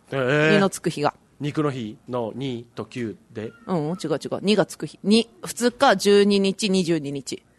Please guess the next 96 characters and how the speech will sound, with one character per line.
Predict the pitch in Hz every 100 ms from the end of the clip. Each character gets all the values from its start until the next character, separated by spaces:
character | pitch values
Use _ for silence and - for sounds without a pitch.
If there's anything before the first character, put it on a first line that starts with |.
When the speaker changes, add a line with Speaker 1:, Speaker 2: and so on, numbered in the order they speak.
| _ _
Speaker 2:
ま | -
あ、 |
鶏 | 180 220 240 254 226
の | 220
二 | 214
な | 196
の | 165
か | 196
何 | 151
な | 147
の | 135
か。 | - - _ _ -
Speaker 1:
う | 104
ん。 | 98 90 - -
Speaker 2:
で、 | 196 175 139 160
行 | 160
っ |
て、 | - 156
な | 175
ん |
で | 190
そ | 202
ん |
な | 190
な | 175
ん |
か、 | - - -
は | 160 139
あ、 |
み | 147 156
ん |
な。 | 135
Speaker 1:
い |
や、 |
う | 113 117
ん。 | 117 98 101 - -
Speaker 2:
わ | 170
か |
ん | 160
な |
い |
け | 151
ど、 | 147
ま | 160
あ、 |
な | 202
ん |
で | 214
か | 214
わ | 175
か | 240
ん |
な |
い | 220
け |
ど、 | 175
Speaker 1:
二 |
な |
の |
か。 | 226
Speaker 2:
会 | 233
社 |
か | -
ら | 220
二 | 220
っ |
て | 254
言 |
わ | 294
れ |
た | 247
ん | 240
だ |
よ。 | 170
Speaker 1:
あ。 | 127 143 - 202
Speaker 2:
<laughs> | -
で、 | - 190 233 220 156 - - - -
二 | 226 233
が | 220
つ | -
く | 190
日 |
だ | 170
っ | 151
た | 143
わ |
け。 | 147 - -
Speaker 1:
は | -
い。 |
Speaker 2:
で、 | 202 180 160 _ _ _ _ _ _ _ _
ま | -
あ、 | 262
Speaker 1:
今 | 226
日 |
だ。 |
Speaker 2:
さ-、 | 160